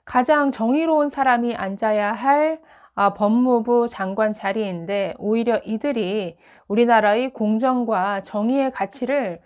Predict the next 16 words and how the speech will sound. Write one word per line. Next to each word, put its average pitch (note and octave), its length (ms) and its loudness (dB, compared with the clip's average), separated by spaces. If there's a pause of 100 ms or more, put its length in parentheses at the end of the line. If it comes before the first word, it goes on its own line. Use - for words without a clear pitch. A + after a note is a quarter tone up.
(160)
무너뜨리는 D4+ 640 0
것 A#3+ 120 0
아니냐 A#3 460 0
하는 A3 580 -4
이런 D4+ 320 2
문제 F#3+ 300 -2
제기입니다. E3+ 760 -12 (520)
또 B3 120 2
자녀 D4+ 960 4
문제입니다. F#3+ 880 -4 (280)
게다가 B3 560 4
자녀 C#4+ 680 4
문제가 A3+ 600 0
관여된 A3+ 800 -4
분야가 G#3 840 -2 (300)
가장, C#4 760 2